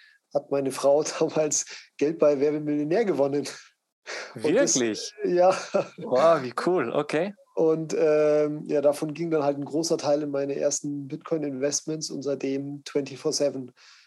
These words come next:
Speaker 1: Also,
Speaker 2: Okay.
Speaker 1: äh, es ist, ähm, wirklich erstaunlich. Ähm, das ist jetzt auch schon zweitausendvierzehn, ja, acht Jahre her.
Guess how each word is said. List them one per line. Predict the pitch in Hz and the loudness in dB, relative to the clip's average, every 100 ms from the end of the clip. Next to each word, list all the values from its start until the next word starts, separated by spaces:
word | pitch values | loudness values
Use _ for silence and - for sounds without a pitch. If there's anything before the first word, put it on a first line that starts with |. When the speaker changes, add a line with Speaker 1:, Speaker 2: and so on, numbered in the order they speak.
| _ | _
Speaker 1:
Also, | 143 135 151 | -2 0 0
Speaker 2:
Okay. | 160 127 - | -2 -4 -6
Speaker 1:
äh, | 214 247 202 | -8 -8 -6
es | 190 151 | -4 -2
ist, | 170 - - - | 0 0 0 0
ähm, | 156 156 151 156 151 151 - - | 2 4 4 2 0 -6 -10 -12
wirklich | 156 165 165 165 - - | -4 -2 -2 -4 -4 -4
erstaunlich. | 143 139 151 151 147 143 - - | -4 2 2 4 2 -4 -6 -4
Ähm, | 156 143 143 139 139 131 - _ _ _ | -2 0 2 2 2 -2 -10 _ _ _
das | 143 | -6
ist | 143 | -4
jetzt | 151 143 156 | -2 0 0
auch | 147 | 0
schon | - 156 156 151 | 0 -2 -2 -4
zweitausendvierzehn, | 143 143 143 131 - - 175 151 | -2 0 2 0 -4 -4 -2 0
ja, | 131 | 2
acht | 143 151 - | 2 0 0
Jahre | 151 156 208 139 | 4 6 6 6
her. | 127 143 180 | 4 4 2